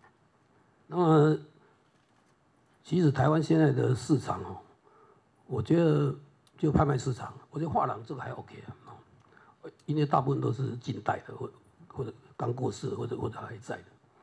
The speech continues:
大部分是在拍卖会。拍卖会台湾的问题非常，非常严重，哦，那就说他用那一句，你本人或代理人要来上手，那不然你举手就是。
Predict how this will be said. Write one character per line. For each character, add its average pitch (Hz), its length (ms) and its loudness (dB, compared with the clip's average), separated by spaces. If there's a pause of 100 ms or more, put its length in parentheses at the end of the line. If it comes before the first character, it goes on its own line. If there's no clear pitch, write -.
(480)
大 160 160 4
部 156 140 6
分 143 80 10
是 135 100 4
在 135 140 4
拍 131 260 2
卖 139 180 -6
会。 - 240 -2 (600)
拍 160 160 6
卖 170 160 4
会 147 200 6
台 127 180 -4
湾 139 120 4
的 131 100 2
问 156 200 4
题 - 160 -4
非 135 280 6
常， - 240 -4
非 127 180 2
常 - 220 -6
严 98 180 -6
重， - 180 -2 (720)
哦， 110 320 -2 (480)
那 135 400 2 (1120)
就 180 200 6
说 165 160 8
他 170 300 6
用 180 200 10
那 170 100 4
一 170 120 2
句， 151 340 -2
你 131 140 4
本 123 240 2
人 135 180 0
或 160 100 2
代 151 200 0
理 120 100 -2
人 113 260 -2
要 127 200 0
来 113 120 -2 (300)
上 - 260 0
手， - 240 -12 (640)
那 143 420 0
不 - 80 -4
然 110 160 0
你 113 220 0
举 139 160 -2
手 107 160 0
就 123 140 -2
是。 120 200 -6